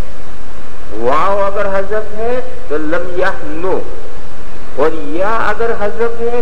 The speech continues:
तो लम यहने। और फेल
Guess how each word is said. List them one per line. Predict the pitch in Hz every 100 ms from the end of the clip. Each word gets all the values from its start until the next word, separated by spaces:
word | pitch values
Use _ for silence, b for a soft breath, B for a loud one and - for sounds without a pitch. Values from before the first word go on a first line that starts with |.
| 226
तो |
लम | 170 170 180 180 185
यहने। | 190 190 170 170 175 170 - - - - - - - - 120
और | 156 143 - - -
फेल | 165 190